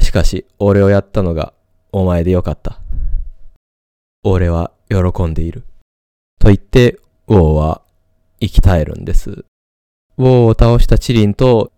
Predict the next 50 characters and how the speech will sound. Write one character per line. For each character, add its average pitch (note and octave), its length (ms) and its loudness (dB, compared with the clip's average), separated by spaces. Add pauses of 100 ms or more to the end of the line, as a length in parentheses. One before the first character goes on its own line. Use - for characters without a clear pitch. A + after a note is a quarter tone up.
(140)
羊 - 400 -4
た G2 140 2
ち - 120 -4
の A#2 160 2
間 G#2 280 2
に F#2+ 100 -2
は、 G#2+ 320 -2 (560)
沈 A2 360 -2
黙 G#2+ 200 0
と C3+ 220 -4
緊 A2 320 -6
張 G2+ 300 -2
が F#2 380 -4 (200)
訪 F#2 220 -8 (100)
れ D#2 120 -6
ま D#2+ 180 -2
す。 - 260 -4 (720)
さ - 140 -4
っ A#2+ 100 -6
き G#2+ 100 -4
の F2+ 300 -4 (220)
怯 A#2 280 2
え B2 40 -2
て A#2+ 160 -4
い A2+ 60 -4
た A2+ 200 -2
子 A#2 160 -2
羊 F#2 380 -4
が D#2 260 -8 (380)
チ G#2+ 180 -4
リ E2+ 140 -2
ン D2+ 80 -8
に D2+ 240 -12 (260)
近 - 220 -6
づ A#2 140 -4
こ B2 160 -4
う F#2 60 -4
と - 80 -10
す - 140 -6
る G#2 120 -4
ん F#2+ 60 -6
で F2 80 -4
す - 120 -6
が、 G#2 280 -6 (640)
母 A#2+ 300 -4
親 A#2+ 200 0
に A#2 80 -4
遮 B2 340 -4
ら B2+ 140 -2
れ、 F2 240 -6